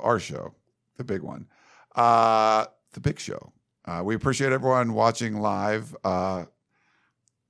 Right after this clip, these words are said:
three hundred fifty people watching live on YouTube on a Monday afternoon. This is awesome. We love this stuff.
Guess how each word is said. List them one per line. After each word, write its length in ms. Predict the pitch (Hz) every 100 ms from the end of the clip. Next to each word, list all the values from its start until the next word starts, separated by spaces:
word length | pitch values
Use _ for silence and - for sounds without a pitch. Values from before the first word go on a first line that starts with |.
| _ -
three 120 | 98
hundred 120 | 104
fifty 240 | 104 -
people 300 | - 92 82
watching 320 | 76 76 - 82
live 240 | 85 82
on 120 | 80
YouTube 480 | 87 - 71 71 -
on 140 | 80
a 80 | 82
Monday 220 | 87 98
afternoon. 380 | 107 - 139 120
This 140 | 123 254
is 140 | 247
awesome. 380 | 285 - 160 139
We 120 | -
love 160 | 131 147
this 100 | -
stuff. 240 | - -